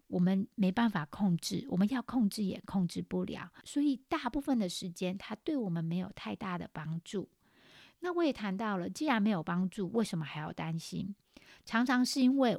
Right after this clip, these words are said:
我们没有发现沉浸在担心里面，我们以为担心起来是有帮助的，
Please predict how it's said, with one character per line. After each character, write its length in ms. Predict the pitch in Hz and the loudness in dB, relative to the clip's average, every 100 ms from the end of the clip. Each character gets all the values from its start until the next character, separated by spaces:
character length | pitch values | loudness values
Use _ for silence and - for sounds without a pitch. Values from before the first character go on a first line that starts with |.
| - | 0
我 100 | 180 | 0
们 140 | 170 | 2
没 160 | 165 175 | 2 2
有 160 | 175 | 0
发 260 | 175 165 175 | -4 -6 -6
现 340 | - 220 - - | -6 -6 -6 -10
沉 400 | - - 170 160 | -12 -6 -4 -4
浸 240 | 170 214 180 | -2 0 0
在 200 | 185 170 | -2 -6
担 260 | 160 170 | -6 -6
心 240 | 175 175 175 | -6 -4 -4
里 140 | - | -4
面， 240 | 180 175 - - - - - | -6 -6 -10 -20 -20 -20 -10
我 80 | - | 2
们 140 | 214 262 | 4 4
以 80 | |
为 120 | 208 202 | 2 2
担 220 | 262 269 | 2 2
心 160 | 285 | 2
起 160 | 285 220 | 0 -2
来 300 | 160 160 190 | -2 -4 -8
是 220 | - - | -10 -4
有 100 | 202 | -4
帮 240 | - 156 175 | -4 -4 -4
助 180 | 208 175 | -4 -8
的， 200 | - | -10